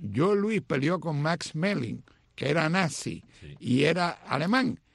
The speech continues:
Speaker 1: había un porcentaje enorme de la población americana que quería ganar a Schmeling porque era blanco. Y yo, yo Luis era negro. Esa es la verdad. Este país se ha dicho mucho, pero ha adelantado tremendamente, porque estaba en la edad de piedra, cuando yo vivía aquí ya, que no me hagan cuento a mí.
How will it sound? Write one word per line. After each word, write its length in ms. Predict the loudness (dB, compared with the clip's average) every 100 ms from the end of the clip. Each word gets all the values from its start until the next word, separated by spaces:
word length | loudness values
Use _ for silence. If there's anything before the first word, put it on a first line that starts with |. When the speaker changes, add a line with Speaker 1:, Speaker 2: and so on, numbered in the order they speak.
| _ _ _ -2
Speaker 1:
había 200 | 0 2
un 80 |
porcentaje 680 | 2 2 2 2 4 4 4
enorme 720 | 4 4 6 6 4 2 -2 -2
de 140 | -4
la 80 | -4
población 420 | -6 -6 -4 -2
americana 460 | -2 -2 -2 -2 -4
que 80 |
quería 260 | -4 -2 -2
ganar 300 | 0 0 2
a 100 | 2
Schmeling 320 | 2 0 2
porque 200 | 0 2
era 100 | 2
blanco. 400 | 4 2 0 -10 _ _ _ _
Y 220 | -6 -4 -2
yo, 160 | -2
yo 200 | 0 2
Luis 200 | 2 2
era 160 | 2 -2
negro. 320 | -4 -8 -14 _ _
Esa 200 | -4 -2
es 60 | 0
la 60 |
verdad. 360 | 0 0 0 -2 _ -20 -20 -12 -4
Este 200 | -2 2
país 280 | 4 4
se 80 | 4
ha 20 |
dicho 240 | 4 2 2
mucho, 300 | 2 0 0
pero 160 | 2
ha 40 | 4
adelantado 480 | 4 2 0 0 2
tremendamente, 720 | 0 -2 0 0 0 -2 -2
porque 180 | -2
estaba 220 | 2 4 4
en 60 |
la 100 | 4
edad 220 | 6 6
de 100 | 4
piedra, 460 | 2 4 4 2 -8 _ -14
cuando 240 | -6 -2
yo 100 | 2
vivía 340 | 4 4 4 0
aquí 220 | -4 -8
ya, 200 | -8 -12 -8
que 80 | -2
no 60 |
me 80 | 0
hagan 140 | 0 0
cuento 320 | -2 -2 -6
a 20 |
mí. 180 | -8